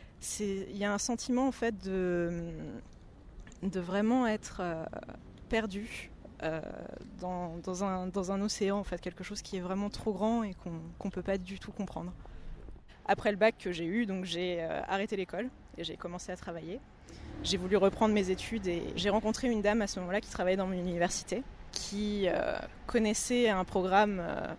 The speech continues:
qui préparait les étudiants aux grandes écoles de commerce. Je lui ai dit que c'était mort,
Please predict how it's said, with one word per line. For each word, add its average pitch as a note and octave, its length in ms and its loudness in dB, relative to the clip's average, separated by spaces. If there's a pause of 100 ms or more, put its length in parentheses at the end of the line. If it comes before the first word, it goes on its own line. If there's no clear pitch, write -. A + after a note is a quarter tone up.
(320)
qui - 100 -10
préparait G3 400 4
les E3 160 2
étudiants F#3 400 0
aux F3+ 120 0
grandes F#3 280 -2
écoles E3+ 260 2
de F3 80 0
commerce. E3+ 520 -4 (1040)
Je F#3+ 80 -2
lui F#3+ 80 6
ai - 20 6
dit G3 100 0
que - 80 -6
c'était F#3+ 220 -2
mort, F#3 260 -4